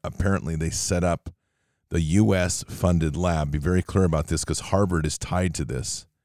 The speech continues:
and the Fauci money. So where is it that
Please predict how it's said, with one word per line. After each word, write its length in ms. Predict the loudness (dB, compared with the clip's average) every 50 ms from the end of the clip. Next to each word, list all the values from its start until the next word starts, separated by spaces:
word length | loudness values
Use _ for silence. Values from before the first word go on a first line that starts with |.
| _ _ _ _ _ _ _ _ _ _ _ _ _ _
and 160 | -4 -2 -2 -2
the 60 | -2
Fauci 440 | 0 2 2 2 2 2 2 2 2
money. 440 | 2 2 0 0 -2 -4 -6 -8 -10 _ _ _ _ _ _ _ _ _ _ _ _ _ _ _ _ _ _ _
So 180 | 0 2 2
where 300 | 4 4 4 4 6 6
is 180 | 6 4 4 4
it 160 | 2 2 2
that 240 | 0 -2 -2 -2